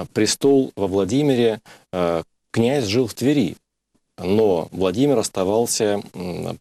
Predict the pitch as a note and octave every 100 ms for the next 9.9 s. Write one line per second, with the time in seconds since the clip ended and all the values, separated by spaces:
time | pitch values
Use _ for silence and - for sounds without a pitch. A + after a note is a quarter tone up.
0 | _ F#2 - C#3+ A#2 G2 F#2 G2 A#2+ B2+
1 | - - - - F#2 F2 E2 E2+ - A#2+
2 | A#2 A2 A2+ B2 A#2+ A#2 A#2+ A#2 C3 D#3
3 | C#3+ F#2 E2+ F2 G#2+ F#2+ F2+ B2+ D3+ A#2+
4 | - G2 - G2+ - - G2+ - C#3 C3+
5 | A#2 G2 F2 E2+ E2 E2 A#2+ C#3+ F#2 E2+
6 | - - A2+ F2+ F#2+ G2 - F#2+ - -
7 | F#2+ - G2+ F#2 F#2 B2 A#2+ - G#2+ -
8 | G2+ C3 C#3 G#2+ F2+ - G2+ G2 C3+ C#3+
9 | B2 G#2+ G#2 A2 C#3 F3 D#3+ -